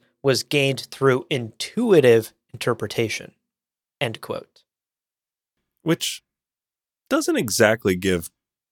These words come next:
Speaker 2: full credit to Mentats, because Mentats use intuitive leaps.
Speaker 1: They do.
Speaker 2: And so this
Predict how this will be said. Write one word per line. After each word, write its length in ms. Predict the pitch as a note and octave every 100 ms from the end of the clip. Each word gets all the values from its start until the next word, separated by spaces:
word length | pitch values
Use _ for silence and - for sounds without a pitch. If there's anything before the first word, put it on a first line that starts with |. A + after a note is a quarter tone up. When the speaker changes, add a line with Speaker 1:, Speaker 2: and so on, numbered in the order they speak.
| _
Speaker 2:
full 160 | A2 F2+
credit 360 | - F#2+ D2+ -
to 180 | D#2+ D#2
Mentats, 680 | E2+ E2 D#2 C2+ - - - _ _ _ _ _ _ _ _ -
because 520 | A#2+ A#2+ G#2+ - - -
Mentats 460 | C3 D#3 E3+ C3 -
use 520 | G#2+ C3+ F#2 - -
intuitive 580 | F#2+ F2+ - G2 F2 E2+
leaps. 500 | G2 F2 - - - _ _ -
Speaker 1:
They 80 | A#2+
do. 220 | D3 - _ _ _ _ _ _ _ _ -
Speaker 2:
And 140 | G2+
so 140 | B2 G#2+
this 300 | C#3 -